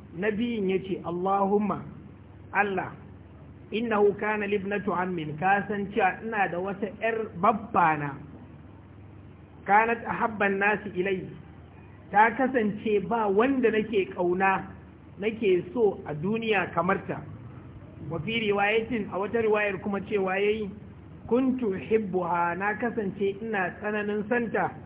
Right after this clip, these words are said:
ka ashaddi ma yuhibbu rijalu nisa, yanda ne ka san tsananin yanda namiji yake son mace."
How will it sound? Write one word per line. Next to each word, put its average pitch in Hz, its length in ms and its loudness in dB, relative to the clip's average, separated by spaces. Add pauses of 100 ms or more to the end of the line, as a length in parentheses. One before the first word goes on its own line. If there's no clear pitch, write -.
(320)
ka 202 160 -2
ashaddi 196 500 -2
ma 190 160 0
yuhibbu 185 560 -2
rijalu 180 480 -2
nisa, 160 440 -4 (480)
yanda 214 300 -2
ne 202 200 -4 (100)
ka 208 200 -8
san 208 320 -6
tsananin 233 560 -4
yanda 226 280 -4
namiji 208 380 4
yake 185 320 0
son 165 160 -2
mace." - 320 -12